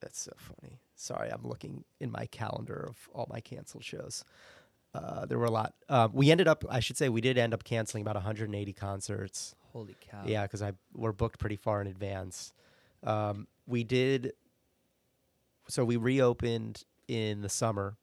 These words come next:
Speaker 1: The city of Cleveland allowed some outdoor permits that we, we, we, we were fortunate because we have an outdoor patio here that's very small, but we were able to set a band up on our patio and then extend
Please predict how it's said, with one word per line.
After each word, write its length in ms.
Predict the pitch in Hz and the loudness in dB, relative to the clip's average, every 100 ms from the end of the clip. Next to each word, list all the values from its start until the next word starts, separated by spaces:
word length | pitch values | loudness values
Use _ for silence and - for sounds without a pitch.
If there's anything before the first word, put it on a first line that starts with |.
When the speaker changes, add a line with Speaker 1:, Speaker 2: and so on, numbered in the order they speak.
| _ _ | _ _
Speaker 1:
The 80 | - | -8
city 220 | 107 120 104 | -4 -2 -4
of 80 | |
Cleveland 340 | - 107 101 101 | -4 -6 -2 -2
allowed 320 | 98 98 101 | 0 0 -2
some 140 | - 98 | -4 -4
outdoor 340 | 98 98 98 | -4 -2 -4
permits 640 | - 101 95 98 - - - _ _ _ - | -4 -4 -4 -6 -6 -10 -12 _ _ _ -6
that 160 | 101 | -4
we, 200 | 95 95 - _ _ _ _ _ _ _ _ _ _ _ _ _ _ _ _ _ _ _ _ _ _ - | -4 -8 -12 _ _ _ _ _ _ _ _ _ _ _ _ _ _ _ _ _ _ _ _ _ _ -10
we, 380 | 117 113 107 101 _ _ _ _ _ _ _ _ _ _ _ _ _ _ | -8 -6 -8 -12 _ _ _ _ _ _ _ _ _ _ _ _ _ _
we, 200 | - 123 | -4 -2
we 140 | 120 120 | 2 4
were 100 | 113 | 2
fortunate 640 | - 156 160 - 104 104 - _ | 2 4 4 4 -2 -4 -10 _
because 420 | 110 - 107 95 | -12 -4 -4 -2
we 80 | 107 | -2
have 120 | 104 | 0
an 60 | 104 | 0
outdoor 320 | 104 - 104 | 0 0 -2
patio 380 | - 98 101 98 | 0 -2 -2 -2
here 140 | 92 98 | -2 -4
that's 160 | 95 | -4
very 200 | - 101 | -2 -2
small, 340 | 104 - 101 98 | -2 -2 -2 0
but 120 | 95 | -2
we 80 | 101 | -2
were 80 | 104 | -2
able 220 | 101 101 | -2 -4
to 60 | |
set 220 | 101 - 98 | -4 -4 -4
a 20 | |
band 220 | 98 98 | -2 -2
up 100 | 98 | -2
on 60 | 98 | -2
our 100 | 98 | -2
patio 520 | 101 101 98 98 95 | -2 -4 -2 -2 -4
and 100 | 95 | -4
then 100 | 95 | -4
extend 600 | 92 - - 101 98 95 | -6 -6 -2 -2 -2 -6